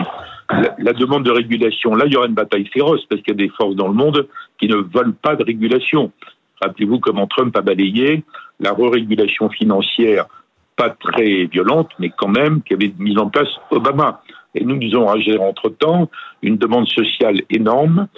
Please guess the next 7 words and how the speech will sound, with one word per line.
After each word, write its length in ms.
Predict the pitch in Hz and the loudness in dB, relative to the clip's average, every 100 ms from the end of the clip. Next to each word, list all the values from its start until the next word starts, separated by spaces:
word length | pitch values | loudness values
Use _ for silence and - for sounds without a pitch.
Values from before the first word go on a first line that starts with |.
| - _ - | -20 _ -4
parce 180 | 110 | -4
que 120 | - 117 | -2 -2
les 120 | 117 | -2
Français 440 | - 127 117 135 | 0 -2 2 2
ont 220 | 123 110 | 2 2
vu, 320 | 101 127 127 - _ _ - _ - - | 2 2 0 -2 _ _ -20 _ -18 -6
euh, 520 | - 156 - - - | -2 -2 0 0 2